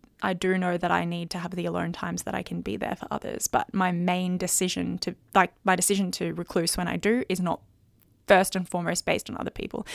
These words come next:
And that's how we decipher the cognitive functions. It's like w-, looking at our main first reaction that hits, our first motivation that hits, our first thing that we value when we're making our decisions. And yours seems to be how you're presenting to others or how you're able to help others,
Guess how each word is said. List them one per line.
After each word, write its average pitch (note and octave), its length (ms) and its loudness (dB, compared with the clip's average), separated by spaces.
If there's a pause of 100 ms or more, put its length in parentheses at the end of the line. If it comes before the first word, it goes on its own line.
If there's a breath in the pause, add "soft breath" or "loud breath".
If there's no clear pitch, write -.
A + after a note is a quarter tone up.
(120)
And C4+ 100 4
that's D#4+ 140 6
how D#4 80 10
we B3+ 100 6
decipher F#3+ 400 4
the F3 100 -4
cognitive F#3 360 -6
functions. - 400 -8
It's - 160 -6
like G3 120 0
w-, - 140 -6 (300 loud breath)
looking D4 320 2
at A3+ 180 6
our G3+ 140 2
main G3 580 2 (120)
first - 720 6 (220)
reaction G3+ 560 4
that - 120 -6
hits, - 240 -2
our F#3+ 100 2
first G#3+ 520 8
motivation F3 560 0
that - 160 -6
hits, - 400 -8 (240 loud breath)
our F#3+ 100 2
first G3 540 2
thing G3 180 0
that F#3 140 -4
we F3+ 100 -2
value D#3 760 0
when G3 180 0
we're F#3 100 -2
making - 300 -6
our - 80 -4
decisions. - 500 -8
And G3 140 0
yours G3 260 -2
seems F#3+ 480 -2
to - 120 -6
be - 260 -4
how - 200 -4
you're F#3 140 0
presenting - 460 -6
to - 160 -6
others - 180 -6
or - 60 -4
how - 220 -6
you're G3 180 -4
able - 140 -6
to - 80 -10
help - 200 -14
others, - 360 -10